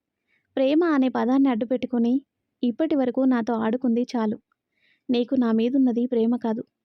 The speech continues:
వ్యామోహం. నీకు కావాల్సింది నా శరీరమే కానీ మనసు కాదు. ఇప్పటికే మానసికంగా చచ్చిపోయాను, కనీసం మనిషిగా అయినా నేను బ్రతికుండాలనుకుంటే లైఫ్లో మళ్ళీ నాకు కనిపించకు," అంటుంది కీర్తి.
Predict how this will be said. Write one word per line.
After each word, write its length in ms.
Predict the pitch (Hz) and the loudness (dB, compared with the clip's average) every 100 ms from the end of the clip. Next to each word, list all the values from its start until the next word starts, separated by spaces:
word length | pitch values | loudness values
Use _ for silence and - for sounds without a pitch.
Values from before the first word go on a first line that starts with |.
| - | -10
వ్యామోహం. 580 | 214 226 233 262 240 220 - _ _ _ _ - _ _ 277 | -4 0 2 0 0 -6 -8 _ _ _ _ -20 _ _ 0
నీకు 200 | 311 302 | 0 0
కావాల్సింది 680 | 247 262 311 302 269 247 285 _ - | 0 2 0 0 0 2 0 _ -4
నా 120 | 240 | -2
శరీరమే 520 | 247 240 240 277 269 240 | 0 0 0 2 0 0
కానీ 300 | 220 220 294 - - | 0 2 0 -2 -4
మనసు 300 | 226 247 294 | 0 0 -2
కాదు. 260 | 233 214 - _ _ _ _ _ - | -4 -6 -8 _ _ _ _ _ -6
ఇప్పటికే 500 | 247 214 277 262 262 277 311 _ 240 | -6 -2 -4 -2 0 -2 -4 _ -4
మానసికంగా 680 | 233 285 302 269 240 240 | 0 0 0 -2 0 -2
చచ్చిపోయాను, 680 | 254 233 277 254 226 214 226 _ _ _ _ _ _ | -2 -4 -4 -4 -2 -2 -6 _ _ _ _ _ _
కనీసం 400 | 269 254 339 392 330 | -2 0 0 2 2
మనిషిగా 420 | 247 277 311 311 | 2 0 0 0
అయినా 240 | 269 254 254 277 - | 2 2 0 -2 -2
నేను 200 | 247 254 | 0 0
బ్రతికుండాలనుకుంటే 1000 | 233 220 254 285 269 247 220 226 220 285 320 _ _ _ _ - | 0 -2 -2 0 2 0 -2 -2 -2 -2 -4 _ _ _ _ -6
లైఫ్లో 400 | 247 233 247 269 240 | -2 0 0 0 2
మళ్ళీ 280 | 220 277 349 | 2 2 2
నాకు 180 | 285 | 0
కనిపించకు," 560 | 240 226 294 285 262 247 254 _ _ 254 | -2 -2 -2 -2 -2 -2 -2 _ _ -2
అంటుంది 380 | 254 254 233 | -2 0 -2
కీర్తి. 360 | 254 233 226 | -2 -2 -2